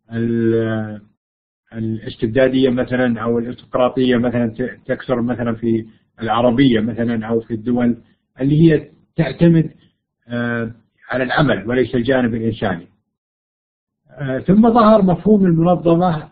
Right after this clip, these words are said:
ال-، المتعلمة عالميًا. يشبهون المنظمة بالشخص اللي هو يستثمر، ثم يحصل على المعرفة، ثم ينتقل إلى بيئة أخرى،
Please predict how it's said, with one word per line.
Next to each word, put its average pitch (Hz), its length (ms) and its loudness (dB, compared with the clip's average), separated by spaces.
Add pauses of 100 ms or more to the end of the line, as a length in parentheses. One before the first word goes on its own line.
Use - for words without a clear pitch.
ال-، 127 380 -4
المتعلمة 131 640 -4
عالميًا. 123 600 -2 (640)
يشبهون 170 500 0
المنظمة 170 680 -2 (380)
بالشخص - 540 -4 (1120)
اللي 147 160 0
هو 151 120 6
يستثمر، 180 680 0 (880)
ثم 147 200 0
يحصل 165 400 2
على 143 160 0
المعرفة، 175 680 0 (800)
ثم 151 180 -2
ينتقل 160 400 -2
إلى 131 640 0
بيئة 170 320 4
أخرى، 202 500 -4